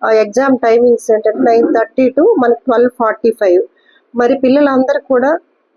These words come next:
మరి ఈసారి ఒక మంచి ఫెసిలిటీ మనకు కల్పించడం జరిగింది.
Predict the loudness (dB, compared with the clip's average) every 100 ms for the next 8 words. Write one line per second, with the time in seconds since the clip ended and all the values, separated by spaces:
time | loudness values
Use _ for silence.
0 | _ _ _ _ -4 -2 2 2 0 -2
1 | -2 -2 -2 0 0 0 0 -2 0 -2
2 | 0 0 0 -2 -2 -2 0 -2 0 -2
3 | 0 0 0 2 0